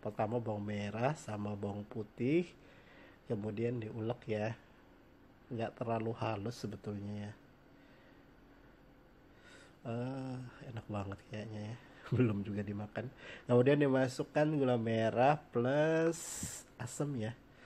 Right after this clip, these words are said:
Wow. Yang kekuatan dari tahu gejrot ini justru di kuahnya ini. Uh, enak banget kayaknya. Kemudian masukkan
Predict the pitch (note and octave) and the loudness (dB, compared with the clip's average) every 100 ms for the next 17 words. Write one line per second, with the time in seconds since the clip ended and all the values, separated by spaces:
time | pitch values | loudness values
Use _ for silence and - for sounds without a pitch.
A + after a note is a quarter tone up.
0 | - - - - - - - A2 G#2+ A2 | -20 -20 -20 -20 -20 -18 -6 -4 -4 -6
1 | A#2 - - - - - - - - - | -12 -16 -20 -20 -20 -20 -20 -20 -20 -16
2 | - B2 B2 B2+ B2+ C3 C#3 C3 C3+ C3 | -2 0 2 0 -2 0 4 6 6 6
3 | B2+ C3 B2+ B2 B2 - B2+ - C#3 C3 | 4 4 4 4 2 2 -2 -2 -2 0
4 | D#3 B2+ C3 C#3+ C#3 B2+ B2+ D3+ D#3 D3 | 0 0 0 0 -2 0 2 2 2 0
5 | - A2+ A2+ A2 G#2 G2+ G#2 - - - | 0 2 2 0 -2 -2 -6 -10 -20 -20
6 | - - - - - - - B2+ C3+ C3 | -18 -16 -16 -16 -20 -16 -6 -2 -2 0
7 | - A#2 A2+ G#2 G2+ G2+ - G#2 G#2 A#2 | -2 -2 -8 -6 -6 -6 -10 -12 -10 -12
8 | - - - B2+ D3 D#3 D3+ - D3 | -14 -12 -2 2 4 4 0 -2 -2